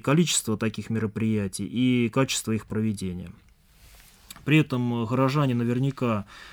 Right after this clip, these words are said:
обратили внимание на то, что ряд зрелищных соревнований в этом году проводились непосредственно на улицах города Воронежа,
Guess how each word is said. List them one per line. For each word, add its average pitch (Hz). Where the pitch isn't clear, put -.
обратили 123
внимание 120
на 127
то, 160
что 123
ряд 127
зрелищных 120
соревнований 127
в 110
этом 123
году 131
проводились 123
непосредственно 123
на 113
улицах 123
города 113
Воронежа, 98